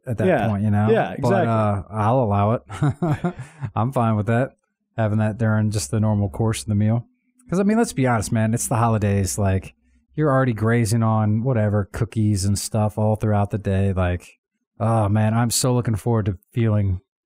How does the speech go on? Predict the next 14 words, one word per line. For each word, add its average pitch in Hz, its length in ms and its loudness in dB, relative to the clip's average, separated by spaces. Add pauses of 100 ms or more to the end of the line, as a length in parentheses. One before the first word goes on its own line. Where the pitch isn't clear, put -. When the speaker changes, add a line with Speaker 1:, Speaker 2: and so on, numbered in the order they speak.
(200)
Speaker 1:
that 110 160 -4
just - 200 -4
super 110 440 0
full 104 480 -2
feeling, 95 480 0
you 98 120 2
know? 104 320 0 (540)
Speaker 2:
Where 117 180 -2
do 151 80 0
you 147 160 2
land 120 300 0
on 87 160 -2
stuffing? - 640 -6 (680)
Speaker 1:
St-, - 380 -4